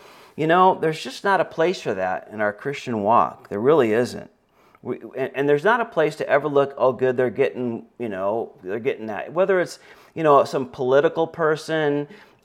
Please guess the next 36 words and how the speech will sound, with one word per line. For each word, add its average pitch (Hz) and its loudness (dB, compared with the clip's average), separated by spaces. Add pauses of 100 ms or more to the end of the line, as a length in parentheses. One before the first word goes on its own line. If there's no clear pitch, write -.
um, 101 2
you 123 -4
know, 120 6
somebody 143 2
in, 117 -4
in 113 -8
office, 131 0
you 110 -8
know, 107 -4
which 117 -8
is 92 -14
about 110 0 (600)
<laughs> - -12
ninety 151 0
percent 143 -2 (580)
of 127 2
everybody 156 6
in 131 2
some 143 0
political 147 4
office 127 8
in 120 -4
California. 120 2
I'm 95 -10
just 107 -10
kinda 110 -2
being 90 -8
funny 120 2
there, 101 -2
but, 104 -4
you 156 4
know, 135 8 (300)
and, 117 -4
and 135 0
you 127 -2
see 156 -4